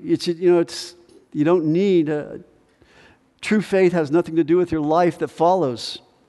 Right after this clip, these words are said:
True faith has nothing to, things like that, things we've all heard.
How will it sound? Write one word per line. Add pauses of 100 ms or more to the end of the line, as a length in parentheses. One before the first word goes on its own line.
(1600)
True
faith
has
nothing
to,
things
like
that,
things
we've
all
heard.